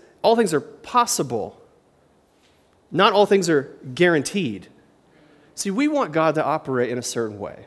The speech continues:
right? Listen, I know, I'm preaching to the choir here. We've all, we've heard this sermon before, but it needs to be said. We want God to operate in a certain way,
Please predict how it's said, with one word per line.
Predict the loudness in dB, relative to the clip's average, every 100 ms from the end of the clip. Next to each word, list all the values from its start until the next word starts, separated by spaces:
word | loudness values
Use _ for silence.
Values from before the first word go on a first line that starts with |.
| -14
right? | -12 -12 -14 _ _ _ _ _ -8
Listen, | -6 -6
I | -4 -2
know, | -2
I'm | -2 -4
preaching | -4 -4
to | -6
the |
choir | -4 -2 -2
here. | -6 -12 -16 -16 -16 -8
We've | -6 -2
all, | -4 -2
we've | -4
heard | -2 -4
this | -4
sermon | -6 -6 -4
before, | -6 -6 -6
but | -6 -6
it |
needs | -6 -8
to | -8
be | -10
said. | -10 -12 -16 _ -20 -20 _
We | -2 2
want | 2 4
God | 2 2
to | 0
operate | 0 0 -2
in |
a | -2
certain | -8 -8
way, | -8 -10